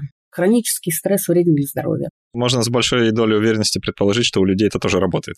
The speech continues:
Speaker 2: в каком-то виде.
Speaker 1: Да, потому что там развешивают, этот стресс ведёт к тому, что навешиваются метильные метки, и некоторые гены, ну, так сказать, им затыкают рот, а другие, наоборот,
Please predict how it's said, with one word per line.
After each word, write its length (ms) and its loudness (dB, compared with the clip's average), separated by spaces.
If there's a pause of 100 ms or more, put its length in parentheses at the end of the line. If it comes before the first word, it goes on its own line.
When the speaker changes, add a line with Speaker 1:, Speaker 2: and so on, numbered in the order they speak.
(140)
Speaker 2:
в 60 -18
каком-то 340 -4
виде. 220 -6 (240)
Speaker 1:
Да, 300 2 (240)
потому 240 0
что 160 -2
там 100 2
развешивают, 720 2
этот 220 2
стресс 500 -2
ведёт 300 0
к 20 -20
тому, 220 2
что 160 0
навешиваются 840 2 (220)
метильные 560 4
метки, 420 2
и 200 2
некоторые 460 2
гены, 340 4 (240)
ну, 80 2
так 140 0
сказать, 220 0
им 120 4
затыкают 480 0
рот, 180 0 (320)
а 220 2
другие, 320 2
наоборот, 400 2